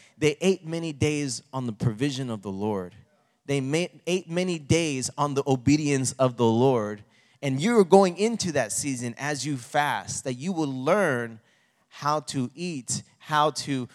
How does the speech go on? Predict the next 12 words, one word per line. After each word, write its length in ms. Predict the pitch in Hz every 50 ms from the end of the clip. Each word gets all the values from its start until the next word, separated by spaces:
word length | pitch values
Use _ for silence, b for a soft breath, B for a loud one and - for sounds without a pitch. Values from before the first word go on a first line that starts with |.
| b b b
walk 560 | - 117 123 143 160 170 160 160 - - 123
daily 440 | - 156 165 185 190 170 151 143 123
for 160 | - 139 127
the 80 | 127 131
next 160 | 143 139 -
twenty-one 500 | - - 165 160 151 147 135 135 127 127
days 380 | 117 147 143 139 131 127 120 - b b b b b
on 360 | 151 160 170 175 180 160 139
the 80 | 127 139
dependence 760 | 123 139 120 - - - 156 156 156 143 139 135 135 127 -
and 180 | - 135 123
obedience 640 | 120 120 113 104 123 127 131 120 120 120 117 - -